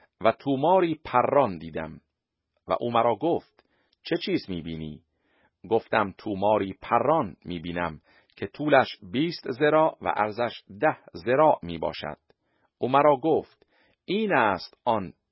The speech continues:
لعنتی که بر روی تمامی جهان بیرون می‌رود، زیرا که از این طرف هر دزد موافق آن منقطع خواهد شد و از آن طرف هر که سوگند خورد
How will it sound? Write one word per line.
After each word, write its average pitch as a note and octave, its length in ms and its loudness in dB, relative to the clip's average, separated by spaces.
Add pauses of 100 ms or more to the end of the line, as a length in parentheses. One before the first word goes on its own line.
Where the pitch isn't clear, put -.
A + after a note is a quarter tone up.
لعنتی G#2+ 640 -4
که - 140 -12
بر F#2+ 200 0
روی G2+ 280 -4
تمامی G2+ 600 -4
جهان A#2+ 540 0 (160)
بیرون C#3+ 380 -2
می‌رود، D#2+ 480 -8 (600)
زیرا A2 380 0
که - 300 -8
از F#2+ 200 -4 (200)
این G3 320 -4 (200)
طرف F2+ 380 -2 (420)
هر D3+ 300 2 (100)
دزد G#2+ 560 2 (300)
موافق G#2 680 0 (140)
آن F#3+ 280 4 (300)
منقطع C#3+ 680 0
خواهد F2 340 -2
شد - 320 -8
و E2 80 -4
از G2+ 200 -4 (120)
آن G3+ 200 2
طرف D#3 380 4 (300)
هر A#2+ 200 0
که A2+ 200 -6 (180)
سوگند G#2 680 0
خورد D3+ 600 2